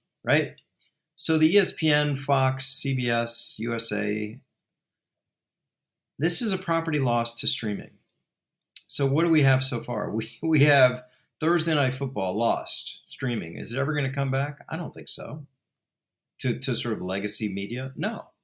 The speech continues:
We've lost M L S. Is that ever gonna come back? Probably not. We've lost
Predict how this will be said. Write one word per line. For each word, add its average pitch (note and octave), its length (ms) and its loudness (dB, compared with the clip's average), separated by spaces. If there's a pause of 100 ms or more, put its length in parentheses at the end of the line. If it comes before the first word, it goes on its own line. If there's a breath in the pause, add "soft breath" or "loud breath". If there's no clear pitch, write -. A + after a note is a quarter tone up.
(1080)
We've B2 240 0
lost C3 600 4
M C3 180 2
L A#2 220 2
S. - 300 -4
Is F2+ 80 -12
that A#2 180 0
ever C#3 140 0
gonna C3+ 220 -2
come C3+ 160 0
back? C3+ 300 -4
Probably D3+ 260 -8
not. C#3+ 320 -14 (1400)
We've C3 340 2
lost B2 720 4